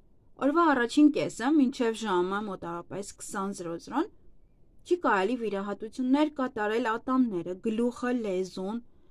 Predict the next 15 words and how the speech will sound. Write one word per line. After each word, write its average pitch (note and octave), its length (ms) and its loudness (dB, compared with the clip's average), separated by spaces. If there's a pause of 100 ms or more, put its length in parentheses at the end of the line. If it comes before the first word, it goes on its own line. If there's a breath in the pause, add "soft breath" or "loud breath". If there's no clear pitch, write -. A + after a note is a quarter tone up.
(120)
և F4 220 -2
տղամարդկանց G3+ 800 -6
օրգանը, F3+ 520 -4 (520 soft breath)
իսկ C4+ 320 2
ժամը G#3+ 460 -2
քսանից G#3 600 -6
հետո A3+ 440 -2 (280)
չի - 220 -2
կարելի C4+ 380 2
վիրահատել C4+ 680 2
վիզը, F#3+ 500 -4
կոկորդը, F3+ 640 -4
վահանաձև A#3 760 -2
գեղձը F#3 460 -4
և B3 280 -2